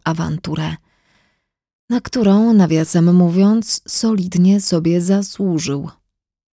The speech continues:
Dopiero późnym wieczorem zaczęło do niego docierać, że coś jest nie tak. Julki zbyt długo nie było. Po raz kolejny zajrzał do jej pokoju i uważniej zlustrował wnętrze.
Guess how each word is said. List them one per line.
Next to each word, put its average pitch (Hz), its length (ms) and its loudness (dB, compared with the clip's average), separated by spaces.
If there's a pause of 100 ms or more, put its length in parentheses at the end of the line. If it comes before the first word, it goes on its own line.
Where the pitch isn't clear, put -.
(400)
Dopiero 247 380 0
późnym 202 440 -2
wieczorem 165 540 -4
zaczęło 160 460 -4
do 160 120 -4
niego 165 240 -4
docierać, 175 540 -4
że 175 300 -6
coś - 360 -8
jest - 300 -8
nie 170 160 -4
tak. - 380 -12 (760)
Julki 208 640 2
zbyt 202 380 -2
długo 185 500 0
nie 202 200 2
było. 165 420 -2 (1000)
Po 208 140 -6
raz 190 200 -2
kolejny 156 560 0
zajrzał 160 500 -2
do 165 100 -4
jej 170 240 -4
pokoju 185 640 -4
i 220 140 -6
uważniej 208 600 0
zlustrował 175 720 -2
wnętrze. 151 720 -8